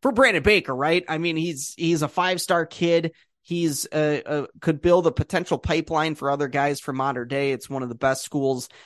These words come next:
in the country for prep football. I mean, the, the positives of this would be endless. So, I mean, if you're Michigan, this is like, uh, <laughs> this is a great, great problem to have. So wanna get your thoughts on, uh, Brandon Baker,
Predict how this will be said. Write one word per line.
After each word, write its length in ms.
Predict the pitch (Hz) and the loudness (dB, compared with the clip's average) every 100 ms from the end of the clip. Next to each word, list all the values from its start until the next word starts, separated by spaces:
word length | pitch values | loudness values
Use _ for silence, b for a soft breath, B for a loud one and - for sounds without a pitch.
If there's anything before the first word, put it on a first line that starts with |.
| B | B
in 140 | 208 196 | 2 2
the 60 | |
country 580 | - 202 190 202 190 175 | 4 2 2 0 0 -4
for 300 | _ 156 143 | _ -2 -2
prep 280 | 131 170 - | 0 -2 -2
football. 560 | - 175 170 165 165 160 b b - | -4 -2 2 2 0 -2 b b -8
I 80 | 156 | -2
mean, 180 | 170 156 | 0 2
the, 360 | 151 143 135 | 0 0 -2
the 160 | 131 139 | -6 -4
positives 800 | - 208 208 160 143 165 139 131 | -2 0 0 -2 -2 0 0 -2
of 180 | 123 135 | -8 -2
this 280 | 135 - | -2 -2
would 180 | - 131 | -4 -4
be 200 | 131 123 - | -4 -8 -2
endless. 440 | 143 127 117 110 | -2 -2 -4 -6
So, 300 | - 131 120 b b b | 0 0 0 b b b
I 60 | 151 | 0
mean, 120 | 170 | 2
if 140 | 143 | 4
you're 100 | 220 | 4
Michigan, 480 | 220 214 - 170 156 | 4 2 2 0 2
this 200 | 165 170 | 0 0
is 180 | 170 143 | -2 0
like, 320 | 147 135 - - - | -2 -2 -6 -20 -12
uh, 260 | 135 156 170 | -4 -2 2
<laughs> 40 | |
this 180 | 165 160 | 2 2
is 140 | 151 | 0
a 60 | 135 | -2
great, 480 | 120 143 156 160 - | -4 -2 -2 -2 -6
great 340 | 143 147 - | -4 -4 -4
problem 460 | - 143 139 143 135 | -2 0 0 0 -2
to 80 | 123 | -2
have. 420 | 135 135 131 135 | 0 2 0 -2
So 320 | - 131 120 B B | 0 0 0 B B
wanna 180 | 165 160 | 0 2
get 160 | 165 | -2
your 100 | 123 | -4
thoughts 400 | 127 147 135 - | -2 2 0 0
on, 240 | 135 127 127 | -2 -2 -4
uh, 140 | 120 | -6
Brandon 300 | - 139 131 | -4 -4 -4
Baker, 420 | 135 127 117 98 | -4 -4 -6 -12